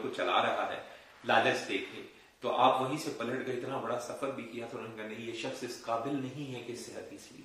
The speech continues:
جائے۔ ایک مثال ہے، اس طرح بہت سخت پیمانہ رکھا محدثین نے اپنے۔ تو وہ جو نظام ہے وہ نظام کیا ہے اس پہ ہم تفصیلی گفتگو کریں گے انشاءاللہ۔ اچھا، لیکن مسئلہ یہ ہوا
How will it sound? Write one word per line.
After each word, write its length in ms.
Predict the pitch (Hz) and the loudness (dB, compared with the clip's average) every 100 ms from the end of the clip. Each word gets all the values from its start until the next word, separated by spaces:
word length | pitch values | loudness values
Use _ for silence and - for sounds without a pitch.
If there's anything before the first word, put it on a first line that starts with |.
| - | -16
جائے۔ 140 | - - - - | -16 -18 -20 -14
ایک 180 | 156 - 156 | -12 -10 -8
مثال 340 | - 147 131 | -2 -2 -2
ہے، 60 | 120 - - - | -6 -10 -14 -6
اس 160 | 135 | -2
طرح 180 | - 151 151 - - - | 2 2 2 -4 -8 -2
بہت 240 | 233 262 | 2 4
سخت 360 | - - - - | 4 2 0 -2
پیمانہ 320 | 117 101 104 | -2 0 -2
رکھا 520 | - - - - - - - - - | -4 -8 -10 -10 -10 -14 -18 -20 -16
محدثین 520 | - - - - - | -14 -12 -12 -14 -14
نے 240 | - - - | -16 -16 -16
اپنے۔ 260 | - - - - _ - - - - - - - | -16 -20 -20 -20 _ -20 -20 -20 -20 -20 -8 -2
تو 80 | |
وہ 140 | 165 247 | 6 8
جو 100 | 220 | 8
نظام 540 | 151 131 143 208 214 | 2 6 10 12 10
ہے 60 | 185 | 6
وہ 200 | 180 139 | 2 2
نظام 320 | 123 110 117 - | 4 2 2 2
کیا 320 | 101 104 120 | 4 6 4
ہے 80 | - - - - _ _ _ - - - | 0 -8 -16 -20 _ _ _ -20 -8 -4
اس 180 | - | 0
پہ 380 | - 120 113 - - | 4 4 2 -4 -8
ہم 220 | 117 107 - - | -8 -8 -14 -10
تفصیلی 380 | 120 - 110 110 | -8 -6 -6 -8
گفتگو 440 | 113 - 110 107 | -10 -12 -8 -6
کریں 340 | 104 110 107 107 | -6 -8 -8 -10
گے 40 | |
انشاءاللہ۔ 440 | 101 - - - - - - - - _ - - _ - - - - - - - - | -14 -14 -14 -14 -18 -20 -20 -20 -20 _ -20 -20 _ -20 -20 -20 -20 -20 -20 -20 -2
اچھا، 220 | - - - | 2 2 4
لیکن 260 | - 254 | 4 6
مسئلہ 340 | 262 - 269 269 | 4 8 10 10
یہ 60 | 247 | 8
ہوا 340 | 160 143 110 | 8 10 8